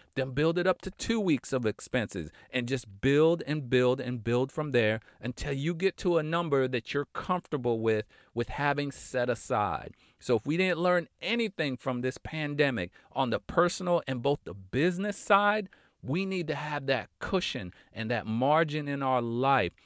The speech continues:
So if things go bad, that we can keep on living, we can keep on putting food on the table, pay our electricity and all these other things,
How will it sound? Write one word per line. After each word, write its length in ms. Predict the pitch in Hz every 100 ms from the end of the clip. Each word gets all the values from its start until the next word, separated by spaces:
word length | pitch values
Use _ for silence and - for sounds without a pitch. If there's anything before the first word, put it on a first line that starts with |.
| _
So 220 | - - 104
if 80 | -
things 300 | - 131 143
go 220 | - 147 143
bad, 580 | 131 143 143 117 92 - _ _
that 120 | 101
we 160 | 104 123
can 260 | - 113 104
keep 260 | - 151 -
on 280 | 139 131 127
living, 340 | 127 113 107
we 120 | 107
can 160 | 107 104
keep 320 | - 156 -
on 140 | 139
putting 280 | 127 143 101
food 340 | - 143 143 135
on 160 | 123
the 80 | 120
table, 420 | 107 131 113 101 -
pay 260 | - 147
our 200 | 143 139
electricity 760 | 135 139 131 - 139 - 127 110
and 100 | 110
all 200 | 117 135
these 260 | 135 131 127
other 240 | 135 123
things, 540 | - 143 127 90 87